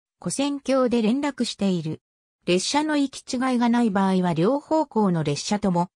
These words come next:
駅舎に面する一番線から発着する。駅構内には、有人改札口があり、トイレは、駅舎右側に設けられている。ジェイアール東日本によると、二千十九年度の一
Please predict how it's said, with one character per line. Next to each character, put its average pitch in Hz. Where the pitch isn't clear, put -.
駅 254
舎 262
に 180
面 196
す 294
る 214
一 180
番 254
線 240
か 226
ら 214
発 202
着 208
す -
る。 156
駅 180
構 294
内 226
に 180
は、 165
有 240
人 277
改 269
札 247
口 226
が 220
あ 196
り、 156
ト 302
イ 294
レ 214
は、 151
駅 165
舎 285
右 285
側 202
に 160
設 156
け 240
ら 233
れ 196
て 175
い 151
る。 143
ジ 185
ェ 214
イ 269
ア 269
ー -
ル 247
東 247
日 262
本 240
に 226
よ 202
る 180
と、 185
二 185
千 285
十 254
九 254
年 247
度 185
の 160
一 220